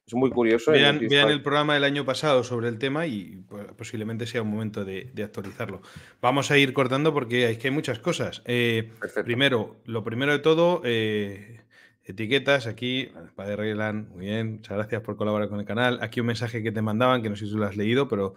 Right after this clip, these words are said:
Speaker 1: No.
Speaker 2: eh, de ánimo, mucho ánimo, Padre Gabriel. Vivimos en tiempo, vivimos tiempos donde el maligno campa a sus anchas. Dios es justo y pondrá a cada uno en su sitio.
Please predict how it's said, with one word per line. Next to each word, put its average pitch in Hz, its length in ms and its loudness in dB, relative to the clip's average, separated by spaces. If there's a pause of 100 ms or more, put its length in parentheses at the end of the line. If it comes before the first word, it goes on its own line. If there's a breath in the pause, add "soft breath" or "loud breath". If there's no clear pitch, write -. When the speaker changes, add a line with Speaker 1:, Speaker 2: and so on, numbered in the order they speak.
(140)
Speaker 1:
No. 95 280 -8
Speaker 2:
eh, 107 180 -2
de 117 140 2
ánimo, 131 420 2
mucho 120 260 -2
ánimo, 117 280 0
Padre 110 200 2
Gabriel. 147 500 6 (480 soft breath)
Vivimos 131 600 2
en 120 260 0
tiempo, 143 480 4
vivimos 139 320 2
tiempos 160 260 4
donde 135 180 2
el 120 60 4
maligno 151 460 2
campa 156 320 2
a - 20 2
sus 117 220 -8
anchas. 113 380 -2
Dios 113 160 -2
es 117 100 -4
justo 165 260 -4
y 151 40 -2
pondrá 123 240 0
a - 20 -4
cada 113 140 2
uno 110 100 0
en 107 60 -2
su 120 120 -10
sitio. 170 380 2